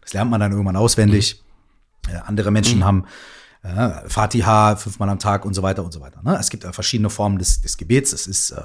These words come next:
Speaker 1: äh, also es gibt Formen des Gebets, die sind stilisiert, könnte man sagen, kodifiziert, ne? Und dann
Speaker 2: Mhm.
Speaker 1: gibt es ja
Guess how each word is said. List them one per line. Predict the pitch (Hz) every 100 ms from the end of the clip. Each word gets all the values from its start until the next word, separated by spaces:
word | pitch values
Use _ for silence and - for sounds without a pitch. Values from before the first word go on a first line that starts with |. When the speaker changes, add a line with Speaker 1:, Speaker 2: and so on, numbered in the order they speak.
| - - _ - - - - - -
Speaker 1:
äh, | - - _ _ _ - - - -
also | - 90
es | -
gibt | -
Formen | - - 107 117
des | 104 -
Gebets, | 95 98 -
die | 90
sind | 87 80 - _ _ -
stilisiert, | - - 120 107 101 95 95 110 151 -
könnte | - 113
man | 104 104
sagen, | 95 107 139
kodifiziert, | - 120 104 104 92 - 101 180 - _ -
ne? | 104 - _ _ - - - _
Und | 120 120 120
dann | 113
Speaker 2:
Mhm. |
Speaker 1:
gibt | 107 123
es | 127 -
ja | 110 107 104